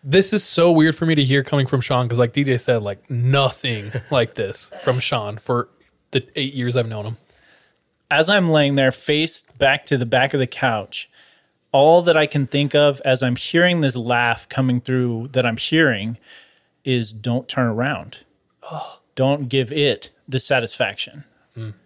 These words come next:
Speaker 2: And so I laid there trying my best to breathe normal until whatever it was went away. And then I pulled off my mask and I looked around and I was like, "What the f-,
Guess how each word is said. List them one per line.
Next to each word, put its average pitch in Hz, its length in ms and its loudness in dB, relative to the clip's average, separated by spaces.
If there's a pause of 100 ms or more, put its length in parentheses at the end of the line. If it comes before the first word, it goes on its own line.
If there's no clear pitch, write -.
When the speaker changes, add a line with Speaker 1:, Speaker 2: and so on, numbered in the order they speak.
(440)
Speaker 2:
And 139 140 -2
so 151 140 4
I 143 80 4
laid 131 400 0
there 170 440 4 (560)
trying 147 300 -2
my 123 140 -2
best 113 560 -2
to 139 60 -10
breathe 123 460 -6
normal 110 720 -4 (1000)
until 135 440 2
whatever 139 420 2
it 131 80 2
was 120 360 -2
went 107 160 -8
away. 95 440 -8 (1160)
And 143 160 0
then 139 100 2
I 131 60 2
pulled 127 260 -2
off 120 140 -2
my 110 120 -12
mask 113 340 -6
and 117 80 -16
I 107 40 -14
looked 107 200 -12
around 110 200 -10
and 107 100 -16
I - 20 -18
was - 100 -20
like, 80 160 -20
"What 110 380 -12
the 82 100 -20
f-, - 80 -20